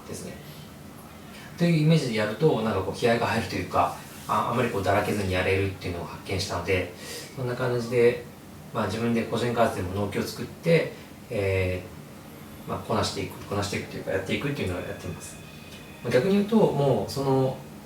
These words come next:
その週にやろうとしてたタスクを全部、あの、前出して終わらせれば、自由時間として別に遊んだっていいしっていうルールにしてます。ですね。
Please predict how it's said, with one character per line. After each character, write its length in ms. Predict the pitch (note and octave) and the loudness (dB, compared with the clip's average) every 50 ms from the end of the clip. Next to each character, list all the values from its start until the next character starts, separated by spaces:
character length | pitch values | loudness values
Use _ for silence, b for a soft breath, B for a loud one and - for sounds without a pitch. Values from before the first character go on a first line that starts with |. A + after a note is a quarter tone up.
| - - - - - - - - - - - - - - - - - - - - - | -16 -16 -16 -16 -16 -18 -18 -18 -18 -18 -18 -18 -18 -18 -18 -18 -18 -16 -16 -12 -4
そ 160 | - E3+ E3 | 2 4 4
の 60 | E3 | 6
週 180 | - F3+ F3+ E3+ | 6 6 6 6
に 140 | D3 B2+ | 6 6
や 120 | A#2 A2+ A#2+ | 4 4 6
ろ 140 | C3 C3 C3 | 6 4 4
う 40 | |
と 60 | - - | 4 2
し 80 | - | 2
て 100 | C3+ B2+ | 2 0
た 80 | - G2 | 0 -2
タ 120 | - G#2+ | -2 -2
ス 120 | G#2+ - - | -4 -4 -2
ク 60 | G#2+ | 0
を 20 | |
全 200 | G2 C#3 D#3+ D#3+ | 4 6 6 6
部、 180 | - F#2+ F#2 - - - - - - - - - - - - | 6 4 0 -4 -6 -10 -14 -16 -16 -16 -16 -14 -14 -12 -8
あ 60 | - G#2 | -6 -4
の、 380 | G2 G2 F#2 F#2 F2+ F2+ F#2+ G2+ | -2 0 0 0 0 0 2 4
前 140 | - - C3+ | 4 6 6
出 100 | D3 C#3+ | 6 4
し 60 | - | 4
て 80 | - - | 2 2
終 100 | - A#2 | 4 6
わ 100 | B2 C#3 | 6 6
ら 100 | D3 C#3+ | 6 6
せ 140 | E3 E3+ D#3+ | 4 4 2
れ 140 | D#3 C3+ B2 | 2 2 4
ば、 320 | D#3 C3+ - - - - C3 | 4 4 4 2 0 -4 -6
自 160 | B2 G#2+ A2+ | -4 -2 0
由 140 | A#2 A#2+ A#2+ | 0 2 2
時 100 | A#2+ A#2+ | 0 0
間 160 | A#2+ A#2+ A#2+ | 0 -2 -2
と 80 | A#2 - | -2 -2
し 80 | - - | -2 0
て 120 | D#3 C3 | 0 -2
別 220 | A2+ G#2+ G#2 - | 0 -2 -4 -4
に 80 | A2+ G2+ | -2 -2
遊 220 | F#2+ F2+ - C3 | -2 -2 -2 -2
ん 60 | B2 A2+ | 0 0
だ 80 | - | 0
っ 60 | - | -2
て 80 | - F#2+ | -2 -2
い 80 | F2+ F#2 | -4 -2
い 20 | |
し 180 | - - C3+ C3 | -2 -2 -4 -4
っ 40 | |
て 120 | - - G2+ | -4 -2 -2
い 160 | F#2+ F#2 F2+ | 0 0 0
う 20 | F2+ B B B B B B B B B - | -2 B B B B B B B B B -4
ル 160 | B2 A2+ G#2+ | -2 0 0
ー 300 | G2 G2 F#2 F#2 F2+ F2+ | 2 2 2 2 2 0
ル 40 | F#2 | 0
に 100 | G2+ A2 | 0 -2
し 80 | - | -2
て 80 | - G2 | -2 -2
ま 140 | F2 E2 D#2 | -4 -4 -6
す。 200 | - - - B B B B B B B B B B B B B B - - - - - - - | -8 -10 -12 B B B B B B B B B B B B B B -16 -16 -16 -16 -16 -14 -14
で 80 | - | -12
す 80 | - - | -12 -12
ね。 60 | - | -14